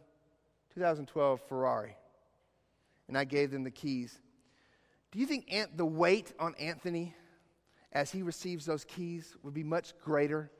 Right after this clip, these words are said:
than if he was holding my Chrysler Concorde keys? Tell me yes, all right? Yes. Because he understands the difference in the value.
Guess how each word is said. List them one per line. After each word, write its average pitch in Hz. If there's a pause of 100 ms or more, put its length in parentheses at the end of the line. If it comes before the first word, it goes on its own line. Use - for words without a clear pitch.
(240)
than 160
if 147
he 147
was 135
holding 156
my 139
Chrysler 143
Concorde 139
keys? 143 (1120)
Tell 226
me 156
yes, 127 (340)
all 143
right? 160 (1080)
Yes. 254 (1300)
Because 226
he 226
understands 240
the 208
difference 226
in 208
the 196
value. 208